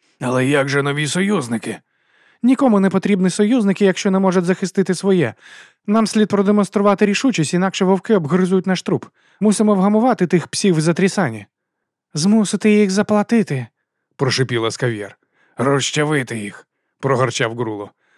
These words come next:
Усміхнений Вольф'єр віддав честь. «Мої люди будуть готові за тиждень». «Я начищу обладунки», сказала вона, хоч ті і так були начищені. «Щось іще?»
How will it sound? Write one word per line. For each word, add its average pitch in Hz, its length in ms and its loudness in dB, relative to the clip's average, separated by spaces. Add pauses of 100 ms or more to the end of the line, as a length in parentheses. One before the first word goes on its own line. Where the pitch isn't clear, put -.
(160)
Усміхнений 131 560 -2
Вольф'єр 120 480 -2 (200)
віддав 127 380 -4
честь. - 360 -14 (440)
«Мої 165 200 0
люди 160 220 -2
будуть 151 320 0
готові 139 360 2
за 135 140 0
тиждень». 107 460 -4 (680)
«Я 220 200 2
начищу 208 440 0
обладунки», 196 600 0 (400)
сказала 123 440 -2
вона, 131 320 -4
хоч - 260 -6
ті 131 180 -6
і 113 40 -6
так 113 200 -6
були 107 200 -10
начищені. 107 600 -14 (560)
«Щось 220 240 2
іще?» 240 420 0